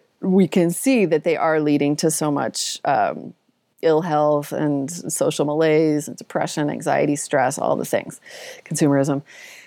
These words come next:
So, um, so it's not that I'm rejecting it, I'm sort of incorporating it and, like, going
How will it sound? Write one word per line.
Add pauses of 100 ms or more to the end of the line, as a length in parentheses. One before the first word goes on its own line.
(260)
So,
um,
so
it's
not
that
I'm
rejecting
it,
I'm
sort
of
incorporating
it
and,
like,
going